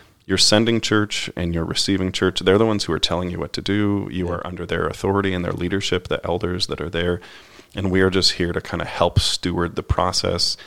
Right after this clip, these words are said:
Speaker 1: you know, give accountability and oversight for finances, support you in ways that maybe the church doesn't have the resources to do that. But, uh, yeah, really highlighting the role of the church overseas. And that was just a, a,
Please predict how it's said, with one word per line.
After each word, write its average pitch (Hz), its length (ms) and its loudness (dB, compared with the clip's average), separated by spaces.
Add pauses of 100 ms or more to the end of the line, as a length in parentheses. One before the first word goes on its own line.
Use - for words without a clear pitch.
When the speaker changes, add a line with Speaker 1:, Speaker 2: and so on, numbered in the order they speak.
(220)
Speaker 1:
you - 60 -8
know, 90 120 -2
give 85 260 0
accountability 85 640 -4
and 87 100 -6
oversight - 440 -2
for - 100 -10
finances, 90 920 0 (260)
support - 420 4
you 87 100 2
in 82 120 -2
ways 82 240 0
that 67 80 -4
maybe 85 220 -4
the - 80 -4
church - 500 -4
doesn't - 260 -2
have 87 340 -2
the 87 100 -4
resources 90 640 0
to - 140 -4
do 87 180 -4
that. - 320 -2
But, - 160 0 (640)
uh, 90 220 4
yeah, 95 180 8
really 98 500 4
highlighting 85 600 -2
the 95 100 -2
role 92 360 -2
of - 100 -6
the - 80 -14
church - 560 -8
overseas. - 500 -4
And 87 100 -2
that 87 120 0
was - 320 2
just - 280 0
a, 85 320 -2
a, - 40 -2